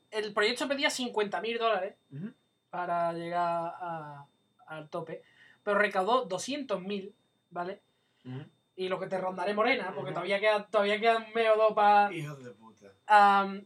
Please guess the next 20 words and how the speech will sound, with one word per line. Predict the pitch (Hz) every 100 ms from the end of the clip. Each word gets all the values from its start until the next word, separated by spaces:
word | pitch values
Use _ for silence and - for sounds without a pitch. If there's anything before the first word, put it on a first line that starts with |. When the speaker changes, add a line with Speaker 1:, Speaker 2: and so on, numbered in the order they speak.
| _
Speaker 1:
con | - 254
la | 233
ayuda | 196 262 320
de | 294
la | 208
propia | 220 240 247
gente | 262 277
de | 254
Kickstarter, | 220 202 226 170 160
porque, | 208 247 - 269
Speaker 2:
Hijos | 143
de | 135
puta. | _ 123 _ -
Speaker 1:
eh, | 196 208
Kickstarter | 196 95 - 226 277
lo | 247
puso | 254 254 269
entre | 269 240
sus | - 220
staff | 202 - 226 247